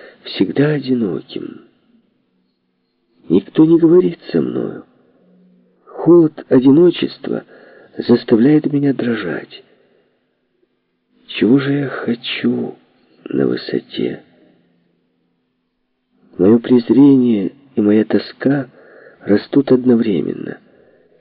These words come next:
Чем выше поднимаюсь я, тем больше презираю я того, кто поднимается.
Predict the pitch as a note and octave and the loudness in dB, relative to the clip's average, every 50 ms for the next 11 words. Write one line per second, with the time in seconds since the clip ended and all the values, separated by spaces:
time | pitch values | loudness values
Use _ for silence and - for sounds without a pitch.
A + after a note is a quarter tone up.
0 | _ _ _ - - - B2 B2 A#2+ A2+ - C#3+ D#3 D#3 C#3 - - B2 A#2 - | _ _ _ -12 -2 2 4 4 4 4 4 4 4 4 4 2 -2 -6 -2 -2
1 | - A2 G2 A2+ G#2+ G2+ C3 D3+ D#3+ D3 B2 A2+ - - - - A1+ G1+ - - | -2 -2 2 2 2 2 2 -2 -4 -4 -6 -6 -10 -8 -4 -4 -4 -4 -4 -8
2 | - _ _ _ _ _ _ _ _ _ _ _ _ _ _ _ _ _ - G#2+ | -16 _ _ _ _ _ _ _ _ _ _ _ _ _ _ _ _ _ 0 2
3 | A2 A2+ A2+ C#3 D3+ C#3 - - - C3 - - - C3+ B2+ A2+ B2+ B2+ B2 C3+ | 4 4 4 4 2 2 0 -2 -4 -4 -4 0 2 2 2 4 4 4 4 4
4 | C#3+ C#3+ C#3 C3 B2 B2 A#2+ A2+ - - G2 F2 D#2 G2 A2 A#2+ - - _ _ | 4 4 4 4 4 2 0 -2 0 0 0 2 2 2 -2 -2 -4 -10 _ _
5 | - - _ _ _ _ _ - - - _ - F#2+ F#2 - - - E2 - - | -20 -20 _ _ _ _ _ -20 -20 -18 _ -2 -2 -2 -2 -2 -4 -4 -4 -4
6 | - B1+ A1+ A#1 G#1+ G1+ G1+ G1+ G1+ _ _ - - - | -6 -4 -4 -6 -6 -8 -10 -12 -16 _ _ -20 -20 -20